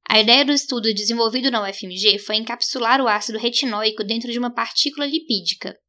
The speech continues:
É uma tecnologia que transforma como o composto é veiculado e como ele entra em contato com a pele. Nas formulações convencionais, o fármaco fica livre, molecularmente disperso no produto,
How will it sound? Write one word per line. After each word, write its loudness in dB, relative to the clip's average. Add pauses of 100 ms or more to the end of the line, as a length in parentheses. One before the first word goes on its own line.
É -2
uma 4
tecnologia 2
que -2
transforma 0
como 0
o -6
composto 0
é -2
veiculado 4
e 0
como 0
ele 0
entra 0
em -2
contato 0
com 2
a 6
pele. -2 (280)
Nas 4
formulações 4
convencionais, 2
o -2
fármaco 0
fica 0
livre, 0
molecularmente 2
disperso -2
no 0
produto, -2